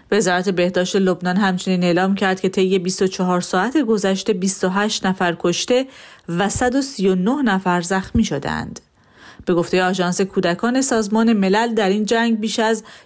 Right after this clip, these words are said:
یک میلیون و دویست هزار نفر آواره شدند که چهارصد هزار نفر از این تعداد کودکان هستند.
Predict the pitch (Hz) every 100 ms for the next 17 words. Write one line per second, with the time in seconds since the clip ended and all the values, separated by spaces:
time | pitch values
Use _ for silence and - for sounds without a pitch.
0 | - 226 233 - 190 185 180 202 208 185
1 | 180 180 254 302 254 202 196 190 175 165
2 | 170 165 - 165 156 165 226 247 208 196
3 | 190 185 - - _ - 208 214 208 196
4 | 190 190 294 285 226 180 170 156 156 156
5 | 151 147 156 151 196 185 220 233 233 _
6 | _ _ - 247 196 190 180 175 151 147
7 | - - 190 -